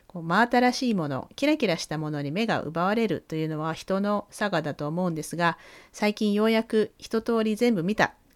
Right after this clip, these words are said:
まあ、こういう感覚を英語では、I got it out of my systemと言いますけども、という感じで少し落ち着きましたね。流行りもの、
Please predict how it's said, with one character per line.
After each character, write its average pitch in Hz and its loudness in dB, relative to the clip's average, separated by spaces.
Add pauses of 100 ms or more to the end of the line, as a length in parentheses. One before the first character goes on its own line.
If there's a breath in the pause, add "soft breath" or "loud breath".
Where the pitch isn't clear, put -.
(100)
ま 170 -2
あ、 156 -6
こ - 0
う 214 6
い 220 4
う 220 4
感 196 -2
覚 185 -2
を 170 2
英 185 0
語 185 0
で 175 0
は、 151 -2
I 156 -10
got 190 2
it 196 0
out 165 2
of 160 -2
my 156 -6
system - -4
と 165 -4
言 160 -2
い 165 -2
ま 170 -2
す - -10
け 165 -6
ど 165 -6
も、 214 2 (300 loud breath)
と - -4
い 202 0
う 190 -2
感 185 0
じ 170 -2
で 170 2
少 - 0
し - -4 (220)
落 - -6
ち - -12
着 - -18
き 160 -4
ま 160 -4
し - -8
た 135 -8
ね。 165 -2 (260 loud breath)
流 185 2
行 185 4
り 185 0
も 185 0
の、 180 0